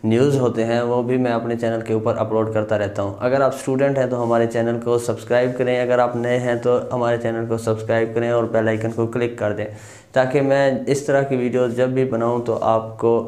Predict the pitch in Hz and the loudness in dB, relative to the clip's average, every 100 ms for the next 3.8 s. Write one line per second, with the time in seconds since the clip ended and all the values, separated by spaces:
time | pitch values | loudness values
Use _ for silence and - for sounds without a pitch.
0 | 117 117 113 113 110 113 113 110 107 107 | -4 -4 -2 0 2 2 0 0 0 -2
1 | 104 101 104 - - - - - - - | -2 -4 -6 -8 -14 -20 -20 -20 -14 0
2 | 135 175 175 190 180 175 160 151 151 160 | 2 4 4 2 4 4 2 2 2 4
3 | 165 151 151 147 151 151 139 | 4 4 4 4 2 2 2